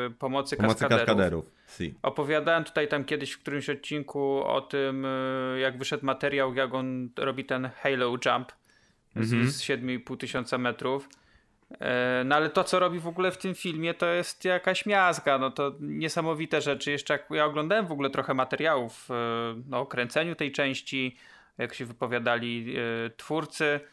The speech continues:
Speaker 2: Mhm.
Speaker 1: Na przykład szef kaskaderów,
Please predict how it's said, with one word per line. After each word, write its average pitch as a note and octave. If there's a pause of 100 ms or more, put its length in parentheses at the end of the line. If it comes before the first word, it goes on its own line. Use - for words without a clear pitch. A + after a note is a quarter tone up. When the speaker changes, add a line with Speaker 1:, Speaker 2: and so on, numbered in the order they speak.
(160)
Speaker 2:
Mhm. A2
Speaker 1:
Na C3
przykład C#3+ (220)
szef D#3
kaskaderów, C3+